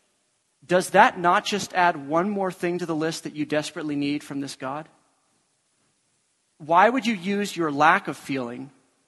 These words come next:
as a reason to run away from him? It's just one more reason you need him all the more.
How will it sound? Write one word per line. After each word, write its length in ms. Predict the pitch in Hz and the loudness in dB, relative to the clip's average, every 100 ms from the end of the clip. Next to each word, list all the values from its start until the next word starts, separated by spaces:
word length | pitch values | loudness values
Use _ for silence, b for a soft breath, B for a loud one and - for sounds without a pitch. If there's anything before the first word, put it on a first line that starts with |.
| _ 151 | _ -2
as 160 | 151 | -2
a 60 | 151 | -2
reason 300 | 156 165 160 | -4 -6 -6
to 80 | 139 | -6
run 160 | 139 | -6
away 200 | 135 139 | -6 -6
from 200 | 135 117 | -8 -14
him? 240 | 117 - 110 _ _ _ _ _ _ _ _ _ _ _ | -16 -20 -20 _ _ _ _ _ _ _ _ _ _ _
It's 220 | 185 190 | -4 -2
just 340 | - 196 190 147 | 2 2 2 -2
one 220 | 165 185 | -2 0
more 180 | 180 165 | 0 0
reason 340 | 165 156 151 | -2 -2 -2
you 120 | 151 | 0
need 200 | 151 160 | 0 -2
him 140 | 151 147 | -2 -4
all 140 | 143 | -4
the 80 | 135 | -6
more. 280 | 147 147 | -6 -6